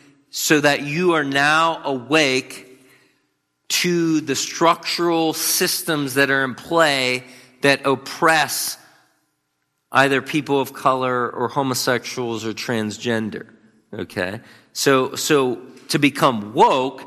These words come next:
is, in a sense, to be converted into the ideology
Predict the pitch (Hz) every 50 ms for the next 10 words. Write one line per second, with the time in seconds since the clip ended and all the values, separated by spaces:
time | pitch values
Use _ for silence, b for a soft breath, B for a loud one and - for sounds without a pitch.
0 | B B B B B B B 143 139 127 147 143 131 127 - - 170 151 139 131
1 | - - - 135 139 135 120 - - - - - - - - 156 131 120 110 135
2 | 147 170 165 156 143 123 120 120 117 113 120 - B B B B B B - 147
3 | 151 139 - - 147 131 127 123 113 117 117 113 110 120 113 110 110 113 113 110
4 | 104 101 95 - - 90 - -